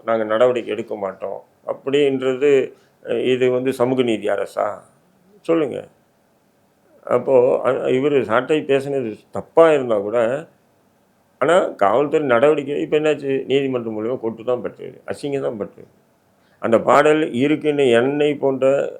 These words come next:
அரசியல்ல, ஒரு முப்பத்தஞ்சு வருஷமா அரசியல்ல இருக்கக்கூடிய எனக்கே தெரியாம இருந்தது, அந்த பாடல் இப்படி ஒரு பாடல் இருக்குன்னு. இன்னைக்கு நீங்க கைது பண்ணதுனால, இன்னைக்கு வந்து என்னாச்சு? நம்மள போய் தேடி கண்டுபிடிச்ச அந்த பாடல், அப்படி ஒரு பாடல் இருக்கா அப்படின்னு கண்டுபிடிக்க வேண்டிய நிலைக்கு ஆயிடுச்சு.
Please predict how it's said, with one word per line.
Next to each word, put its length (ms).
அரசியல்ல, 840
ஒரு 140
முப்பத்தஞ்சு 500
வருஷமா 140
அரசியல்ல 580
இருக்கக்கூடிய 480
எனக்கே 400
தெரியாம 420
இருந்தது, 320
அந்த 120
பாடல் 300
இப்படி 220
ஒரு 100
பாடல் 380
இருக்குன்னு. 440
இன்னைக்கு 580
நீங்க 240
கைது 300
பண்ணதுனால, 720
இன்னைக்கு 380
வந்து 220
என்னாச்சு? 340
நம்மள 280
போய் 180
தேடி 260
கண்டுபிடிச்ச 440
அந்த 140
பாடல், 300
அப்படி 220
ஒரு 100
பாடல் 360
இருக்கா 420
அப்படின்னு 240
கண்டுபிடிக்க 480
வேண்டிய 280
நிலைக்கு 360
ஆயிடுச்சு. 320